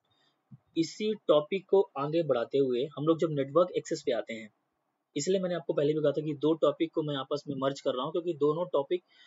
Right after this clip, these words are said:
maximum एक दूसरे से रिलेट कर रहे हैं। तो just यदि आईपी address के बाद हम इस topic को cover करेंगे या इस topic को पढ़ेंगे,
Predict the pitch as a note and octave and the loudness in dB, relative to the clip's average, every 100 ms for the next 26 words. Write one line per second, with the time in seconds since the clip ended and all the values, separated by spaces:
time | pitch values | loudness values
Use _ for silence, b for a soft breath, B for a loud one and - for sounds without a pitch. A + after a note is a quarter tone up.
0 | b - B2+ C#3 D3 D3+ F3+ F3+ D3+ C#3 | b -16 -4 -2 -2 0 -2 0 -4 -2
1 | C#3 C#3 C3+ B2+ A#2+ A#2 A2+ A2+ G#2+ G#2+ | 0 0 0 -2 -2 -4 -2 -6 -6 -8
2 | G#2+ - B B _ _ _ _ _ _ | -10 -14 B B _ _ _ _ _ _
3 | _ _ - C#3+ C3 F#3 F#3 E3 - C3 | _ _ -2 -2 4 2 4 0 0 -2
4 | C3 F#3+ - D#3+ E3 D#3+ E3+ E3 F3 F3 | 0 -2 2 2 2 2 0 2 0 -2
5 | - F#3+ - D3+ E3+ F3 D#3 C#3 D#3 D3+ | -6 -6 -2 -2 0 -2 0 2 2 0
6 | D3+ D#3 E3 E3 D#3 - C#3 E3+ D#3+ D#3+ | 0 0 4 4 2 -2 -2 -2 -2 -2
7 | C#3 C3 C3+ A#2 | 0 -2 -6 -6